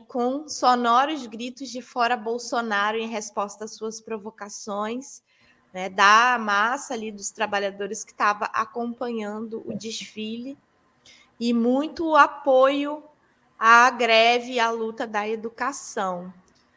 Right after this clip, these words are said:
Então, é nesse contexto aí de, como disse bem, disse Deise, é, derrota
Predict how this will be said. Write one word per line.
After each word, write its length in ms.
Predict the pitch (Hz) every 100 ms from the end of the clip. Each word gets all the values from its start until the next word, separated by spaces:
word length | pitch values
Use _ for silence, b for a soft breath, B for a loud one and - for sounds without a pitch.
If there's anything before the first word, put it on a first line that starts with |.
| _ _ _
Então, 840 | - 202 202 233 247 247 233 196 190
é 120 | -
nesse 400 | 226 233 277 -
contexto 840 | - 320 311 - 262 254 320 - 269
aí 400 | 240 240 254 294
de, 440 | 233 202 214 233
como 260 | 240 226 226
disse 320 | 220 226 -
bem, 300 | 202 208 220
disse 320 | 208 226 240
Deise, 680 | 208 208 214 240 233 220 262 - b b b -
é, 260 | 202 196
derrota 1120 | 190 190 262 262 214 220 240 294 - 339 359